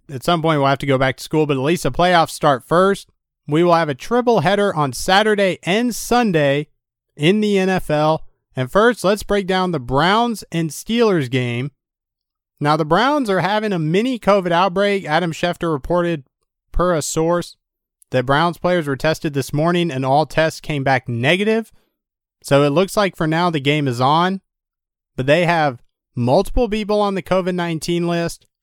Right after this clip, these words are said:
They've had to deal with this for, like, three weeks. Uh, two weeks ago against the Jets, they did not have any of their top four wide receivers.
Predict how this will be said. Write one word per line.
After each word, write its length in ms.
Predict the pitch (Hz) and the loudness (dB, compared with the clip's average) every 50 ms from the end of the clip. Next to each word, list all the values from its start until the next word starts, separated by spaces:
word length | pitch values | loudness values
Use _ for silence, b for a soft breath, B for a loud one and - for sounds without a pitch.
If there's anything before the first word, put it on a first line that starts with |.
| _ _ _ | _ _ _
They've 160 | - 123 120 117 | -2 -2 0 2
had 180 | 147 165 190 180 | 2 0 0 -2
to 80 | 185 | -4
deal 240 | 160 175 175 180 175 | -2 -2 0 0 0
with 100 | 175 160 | 0 0
this 180 | 170 175 160 - | -2 -2 -2 -2
for, 180 | - 156 143 | -4 -4 -2
like, 240 | 135 127 120 107 _ | -2 -2 -4 -6 _
three 300 | _ - 160 190 226 226 | _ -4 -2 0 0 0
weeks. 480 | 202 185 180 180 175 165 - - - - _ _ _ _ _ _ _ _ _ _ _ _ _ _ | 2 2 2 0 -2 -4 -8 -16 -20 -20 _ _ _ _ _ _ _ _ _ _ _ _ _ _
Uh, 220 | - 120 117 113 110 | -6 -4 -4 -4 -4
two 180 | - - 175 | -2 -2 -2
weeks 220 | 208 233 208 - - | 0 -2 -2 -4 -4
ago 200 | 196 185 190 185 | 0 0 2 2
against 280 | 175 170 170 156 - | 2 0 -2 -2 -4
the 60 | - 117 | -6 -8
Jets, 540 | 110 117 123 139 170 196 202 - - - _ _ _ _ _ _ _ _ _ _ - | -4 0 0 2 2 0 0 -4 -12 -20 _ _ _ _ _ _ _ _ _ _ -2
they 160 | 139 139 165 | 0 2 2
did 120 | 190 202 | 2 2
not 200 | 190 190 190 190 | 2 0 0 0
have 240 | 151 160 165 139 127 - - | 0 0 -2 -2 -4 -8 -4
any 420 | 156 160 190 220 247 247 240 208 - | -2 0 0 0 -2 -4 -4 -4 -4
of 160 | - 160 151 | -4 -2 0
their 120 | 160 151 | -2 -2
top 400 | 135 - - 185 208 202 - _ | -2 -2 -2 0 0 0 -2 _
four 720 | - - - - - 220 214 226 247 262 262 262 247 - _ _ _ _ _ _ _ | -18 -20 -20 -4 0 2 4 6 6 4 4 2 0 -4 _ _ _ _ _ _ _
wide 220 | - 156 165 156 | 2 2 2 2
receivers. 720 | 151 135 - - - 190 220 214 226 226 233 220 - - | 0 -2 -2 -2 -2 -2 -2 0 0 -2 -2 -4 -8 -14